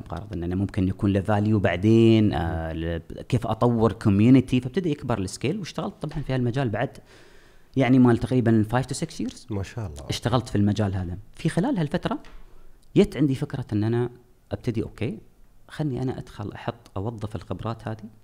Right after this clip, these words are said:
Speaker 2: مم.
Speaker 1: أن تكون موجودة في مكتب.
Speaker 2: جميل.
Speaker 1: في مكتب استشارات هندسية. فطلعت المكتب، اشتغلت فيه فترة بعد تقريبا ما يقارب ثلاثة عشر سنة. اشتغلت في مجال الاستشارات الهندسية.
Speaker 2: ما شاء الله.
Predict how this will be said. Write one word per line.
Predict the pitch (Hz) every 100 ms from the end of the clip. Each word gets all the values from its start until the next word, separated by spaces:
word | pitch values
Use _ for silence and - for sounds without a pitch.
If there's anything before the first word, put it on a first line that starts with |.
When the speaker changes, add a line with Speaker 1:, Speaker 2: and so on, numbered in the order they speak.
| -
Speaker 2:
مم. | 104
Speaker 1:
أن | 110
تكون | 107 127 123
موجودة | 98 110 113
في | 110 110
مكتب. | 101 - - - _ _ - - _ -
Speaker 2:
جميل. | 87 90 85 - -
Speaker 1:
في | 117
مكتب | 113 - 95
استشارات | - - 98 -
هندسية. | 92 98 - - - -
فطلعت | - 107 104 101 101 95 - _ _ _ _ _ - - - - - 143 87 87
المكتب، | 87 - 190 - - _ _ _ _ _
اشتغلت | - - 95 98
فيه | - 92
فترة | 98 - 92
بعد | 85 104 -
تقريبا | - 92 95 95
ما | 92
يقارب | 90 - 92 85 98 90 90 87 -
ثلاثة | - -
عشر | - -
سنة. | - - - _ _ _ _ _
اشتغلت | - 110 87
في | - 92 87
مجال | 87 92 90
الاستشارات | 87 - - - 87 98
الهندسية. | 87 87 - 123 247 - -
Speaker 2:
ما |
شاء | -
الله. | -